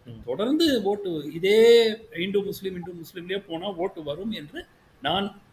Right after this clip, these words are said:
Speaker 2: அ, கணிக்கவில்லை. சில மாநிலங்கள், இப்ப மத்திய பிரதேஷ்லயோ, உத்தரப்பிரதேஷ்லயோ சில தொகுதிகள்ல இதனால இந்த அப்பீல்ல வாக்குகள்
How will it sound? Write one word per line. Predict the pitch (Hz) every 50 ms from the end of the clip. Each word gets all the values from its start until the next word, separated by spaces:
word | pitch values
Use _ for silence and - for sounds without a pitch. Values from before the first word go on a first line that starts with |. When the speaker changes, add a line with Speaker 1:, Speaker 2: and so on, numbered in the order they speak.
| - -
Speaker 2:
அ, | 120 117 - -
கணிக்கவில்லை. | 143 156 160 - 139 120 120 123 165 311 - - - - _ _ _ _
சில | - - - - 294 330 330 349 359 339
மாநிலங்கள், | 269 214 226 254 254 247 220 202 175 151 -
இப்ப | - - _ - 160
மத்திய | 165 165 170 185 180
பிரதேஷ்லயோ, | 156 151 139 135 135 127 131 123 117 117 135 151 131 120 - - -
உத்தரப்பிரதேஷ்லயோ | 160 160 - 175 147 - 131 123 - - - - - 147 143 127
சில | 127 - 220 220
தொகுதிகள்ல | 214 220 185 185 208 202 208 180 160 143 208 320 349 302 226
இதனால | 220 196 190 196 196 202 190
இந்த | 175 175 180 175 160
அப்பீல்ல | 156 - - 214 202 160 151 202 214
வாக்குகள் | 170 151 160 160 160 143 127 147